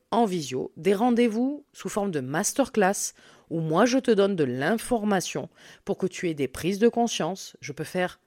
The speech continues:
quelquefois des transmissions, méditations. Voilà, ça prend plusieurs formes. Tout ça dans le jeu, en t'amusant, en apprenant à dédramatiser cette émotion si mal comprise.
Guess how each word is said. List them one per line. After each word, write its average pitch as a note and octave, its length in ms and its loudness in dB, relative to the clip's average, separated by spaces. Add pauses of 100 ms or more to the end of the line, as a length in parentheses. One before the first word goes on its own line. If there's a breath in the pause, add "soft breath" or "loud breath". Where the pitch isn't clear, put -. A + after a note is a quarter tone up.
quelquefois D#3+ 440 0
des - 180 -8
transmissions, A#3+ 800 -2 (400 soft breath)
méditations. G#3+ 840 0 (340 soft breath)
Voilà, C3 220 -2
ça D3+ 160 -2
prend D3+ 200 -8
plusieurs F3+ 340 -2
formes. F#3 300 -2 (560 soft breath)
Tout D4+ 160 0
ça C4+ 240 0
dans G3 180 0
le F3 160 2
jeu, D#3+ 380 -2 (240)
en D#3+ 140 -4
t'amusant, F3+ 720 0 (340)
en F#3 240 0
apprenant G#3+ 760 0
à C#3+ 140 -4
dédramatiser D#3+ 1040 -2
cette - 380 -6
émotion G3+ 440 0
si - 220 -4
mal E3 180 0
comprise. B2+ 520 -10